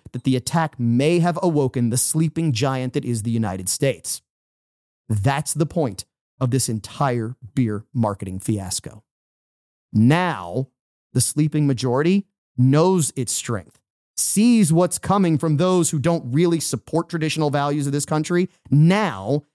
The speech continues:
it seems as if the silent majority has actually embraced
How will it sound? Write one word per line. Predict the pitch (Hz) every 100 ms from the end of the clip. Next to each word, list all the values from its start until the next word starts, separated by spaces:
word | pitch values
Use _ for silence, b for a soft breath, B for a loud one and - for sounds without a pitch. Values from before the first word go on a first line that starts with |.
| _
it | 151 170
seems | - - 196 139 123
as | 139 131
if | 135
the | -
silent | 110 - 127 156 156
majority | 139 143 151 165 175 _ _
has | - 143 - -
actually | 123 - 160 156 165
embraced | 165 165 139 92 - -